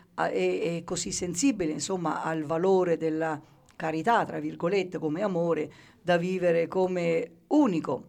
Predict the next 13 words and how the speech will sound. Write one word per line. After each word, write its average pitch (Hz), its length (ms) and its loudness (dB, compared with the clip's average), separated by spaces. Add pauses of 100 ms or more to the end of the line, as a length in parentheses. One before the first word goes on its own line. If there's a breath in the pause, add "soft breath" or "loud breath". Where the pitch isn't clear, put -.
(100)
comandamento 156 1000 0
del 151 460 -2
Vangelo, 139 580 -2
no? 180 300 -4 (1000 loud breath)
Ora, 220 200 8
Popoli 254 300 8
e 247 60 4
Religioni 262 340 4
di 247 80 0
quest'anno 262 720 6
reca 220 320 2
un 214 100 2
sottotitolo, 214 800 0